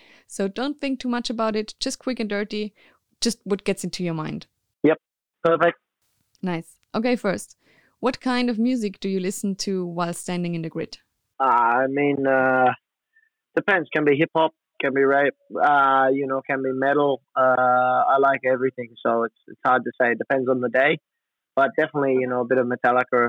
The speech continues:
Speaker 2: something like that's normally pretty good on the grid.
Speaker 1: Mm-hmm. No, I like that answer. So second, uh, when you're in the middle of a race and someone overtakes you or is riding irresponsibly, what goes through your mind? Do you, do you even swear under the helmet?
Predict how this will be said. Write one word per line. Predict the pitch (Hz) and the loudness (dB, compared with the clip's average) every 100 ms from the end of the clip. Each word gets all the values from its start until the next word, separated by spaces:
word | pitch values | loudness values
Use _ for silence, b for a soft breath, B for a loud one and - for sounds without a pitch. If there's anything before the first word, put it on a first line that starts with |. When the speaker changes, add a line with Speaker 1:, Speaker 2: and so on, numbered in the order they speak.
| - | 0
Speaker 2:
something | 123 123 | -2 0
like | 120 120 | 2 2
that's | 120 - | 0 -2
normally | 123 117 117 | -6 -6 -6
pretty | - 113 | -4 -2
good | 117 113 | 0 -2
on | 113 | -4
the | |
grid. | 110 113 110 _ _ _ _ - | -2 -2 -2 _ _ _ _ -10
Speaker 1:
Mm-hmm. | 202 226 262 _ _ _ - | -8 -8 -14 _ _ _ -12
No, | 262 294 - | -10 -8 -8
I | 277 | -6
like | 190 - | -6 -8
that | 143 | -10
answer. | 151 156 156 - _ b b | -10 -12 -14 -16 _ b b
So | - 233 240 240 | -6 -4 -4 -4
second, | 226 214 185 170 _ _ _ _ - | -6 -6 -8 -10 _ _ _ _ -6
uh, | 202 208 | -4 -2
when | 214 247 311 | -2 -2 -2
you're | 330 | -2
in | 311 | -2
the | |
middle | 285 320 285 | -2 -4 -6
of | 247 | -8
a | 240 | -4
race | 233 175 170 - - _ _ | -4 -4 -6 -14 -20 _ _
and | 190 196 | -10 -8
someone | 220 220 220 - | -6 -6 -6 -4
overtakes | 226 208 190 170 - - | -4 -4 -4 -6 -8 -10
you | 165 165 | -8 -8
or | - 170 170 | -8 -10 -10
is | 185 | -6
riding | 175 170 180 | -4 -4 -6
irresponsibly, | - 202 - 175 170 175 160 165 175 b b b b | -6 -6 -6 -8 -8 -8 -10 -10 -12 b b b b
what | 208 214 _ | -8 -8 _
goes | 208 202 208 | -4 -4 -6
through | - 196 | -8 -8
your | 190 185 | -6 -4
mind? | 175 165 165 165 - _ | -6 -6 -10 -12 -18 _
Do | 214 | -6
you, | 220 233 | -6 -6
do | 254 | -4
you | 254 | -4
even | 233 196 190 | -4 -6 -6
swear | - 175 175 202 | -8 -8 -8 -8
under | 277 302 302 | -8 -6 -8
the | 294 | -6
helmet? | 277 294 294 311 - | -8 -6 -8 -8 -14